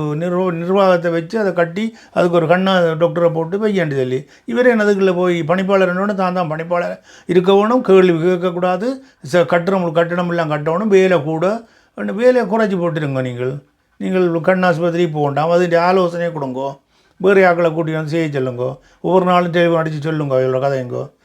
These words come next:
அப்போ பேருந்து அதுகளில் கரைச்சல், கரைச்சல் பட வேண்டாம். இப்போ அதெல்லாம் வெளியில வரப்போகுது. அது அர்ஜுன ராமநாதன் சொல்லியிருக்கிறார், ஒரு க-, அறிவித்தல் போட்டிருக்கிறார்,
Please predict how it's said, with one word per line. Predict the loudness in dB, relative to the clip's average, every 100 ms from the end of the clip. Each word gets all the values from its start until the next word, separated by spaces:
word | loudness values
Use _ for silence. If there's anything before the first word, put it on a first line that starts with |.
| _ _ _
அப்போ | -4 -2
பேருந்து | 0 2 4
அதுகளில் | 4 4 2
கரைச்சல், | 0 0 0 0
கரைச்சல் | 0 0
பட | -2 -2
வேண்டாம். | -2 -2 -4
இப்போ | -2 0
அதெல்லாம் | 2 2 0 2
வெளியில | 2 4 4
வரப்போகுது. | 4 2 -2 -2 -4 -8 -20 -8
அது | -4 0 0 0 -2 0
அர்ஜுன | 2 2 2 0
ராமநாதன் | 2 2 2 0 0
சொல்லியிருக்கிறார், | 0 0 2 2 2
ஒரு | 0 -2
க-, | -2 0
அறிவித்தல் | 0 0 0 0 -2
போட்டிருக்கிறார், | -2 -2 0 0